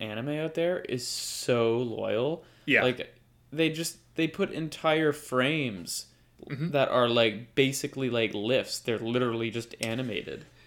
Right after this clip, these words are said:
Speaker 2: There's a good, like, it, you know, it's semi sidebar here, but, like, on Twitter, I've noticed a lot now, like, they're just, like, they show up, like, things you might be interested in.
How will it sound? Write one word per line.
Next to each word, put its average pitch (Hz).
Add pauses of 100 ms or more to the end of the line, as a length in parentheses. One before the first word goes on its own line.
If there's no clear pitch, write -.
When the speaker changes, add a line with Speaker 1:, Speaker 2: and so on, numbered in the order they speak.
(120)
Speaker 2:
There's 135
a 147
good, 143
like, 123 (280)
it, -
you 139
know, 104
it's - (260)
semi 131
sidebar 92
here, 101
but, 98
like, 107
on 113
Twitter, 117
I've 107
noticed 110
a 113
lot 98
now, 104
like, 107
they're 110
just, 107
like, 113
they 110
show 135
up, 143
like, 120
things 107
you 104
might 101
be -
interested 113
in. 120